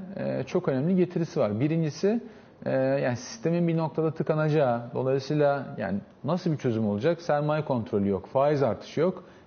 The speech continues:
e, bilinen de başka bir çözüm yok, e, noktasında. O zaman bu iş nereye gidiyor? Biz kestiremiyoruz diyen insanlar yavaş yavaş efektif çıkışı yapmaya başlamışlardı bankalardan.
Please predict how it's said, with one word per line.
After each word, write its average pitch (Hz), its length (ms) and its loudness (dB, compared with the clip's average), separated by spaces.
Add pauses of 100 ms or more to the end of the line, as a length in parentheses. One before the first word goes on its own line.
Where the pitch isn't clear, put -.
e, 135 120 0
bilinen 151 360 2
de 160 100 2
başka 156 300 0
bir 147 60 0
çözüm 160 340 2
yok, - 280 -2 (400)
e, 120 140 0
noktasında. 127 680 0
O 165 100 2
zaman 160 360 2 (140)
bu 156 160 0
iş - 160 -4
nereye 160 240 2
gidiyor? 151 300 2
Biz 151 140 -2
kestiremiyoruz 143 720 0
diyen 113 140 2
insanlar 135 420 -2
yavaş 160 340 0
yavaş 175 280 0 (400)
efektif 170 420 0
çıkışı 117 460 -2 (120)
yapmaya 113 380 0
başlamışlardı 101 720 -2
bankalardan. 104 640 0